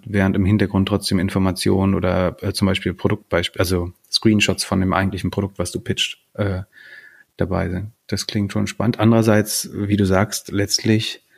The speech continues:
ist das für die bestehenden Videoconferencing-Apps halt nur ein Feature, oder? Also die können sich alle schnell nachbauen. Wenn du da kein, kein, ähm, I-P-Recht, kein,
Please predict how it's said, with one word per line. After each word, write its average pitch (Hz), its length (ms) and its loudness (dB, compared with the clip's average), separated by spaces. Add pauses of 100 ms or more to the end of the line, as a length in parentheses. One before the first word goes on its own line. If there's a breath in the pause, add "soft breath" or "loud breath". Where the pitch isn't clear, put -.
(840 soft breath)
ist - 260 -4
das 101 140 2
für 107 320 2
die 98 240 0
bestehenden 101 840 4
Videoconferencing-Apps 98 1160 2
halt 98 160 2
nur 98 120 6
ein 90 120 4
Feature, - 360 0
oder? 135 320 -6
Also 90 140 -2
die 87 80 -4
können 90 180 0
sich 80 100 -2
alle 90 220 -2
schnell 90 220 2
nachbauen. 85 540 -2
Wenn 101 100 -2
du 92 60 2
da 92 140 2
kein, 98 500 0 (480 loud breath)
kein, 95 500 4
ähm, 95 480 0
I-P-Recht, 104 500 0
kein, 98 460 2